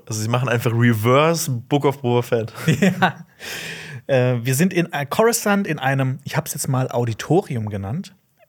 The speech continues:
Speaker 2: Das sieht von außen aus, das ist ja so quasi in so einer, in so einer Kuppel dr-, oder in so einem, äh, in so einem,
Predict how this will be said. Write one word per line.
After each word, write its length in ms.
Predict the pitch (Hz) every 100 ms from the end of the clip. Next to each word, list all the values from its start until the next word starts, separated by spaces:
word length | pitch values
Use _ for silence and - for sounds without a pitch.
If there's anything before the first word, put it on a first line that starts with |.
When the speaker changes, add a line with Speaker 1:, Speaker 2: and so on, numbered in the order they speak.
| -
Speaker 2:
Das 160 | 117
sieht 160 | - 151
von 220 | - 135 -
außen 420 | 123 202 208 196
aus, 400 | - 131 180 196
das 160 | - 139
ist 160 | 123
ja 180 | 127 120
so 120 | 117
quasi 240 | - 120 123
in 60 |
so 100 | 113
einer, 260 | 110 110 110
in 100 | 113
so 80 | 110
einer 120 | 98
Kuppel 420 | 95 - 202 156 120
dr-, 120 | -
oder 140 | 120
in 80 | 117
so 60 | 113
einem, 200 | 104 98 -
äh, 240 | 151 107 101
in 100 | 107
so 80 | 104
einem, 300 | 101 101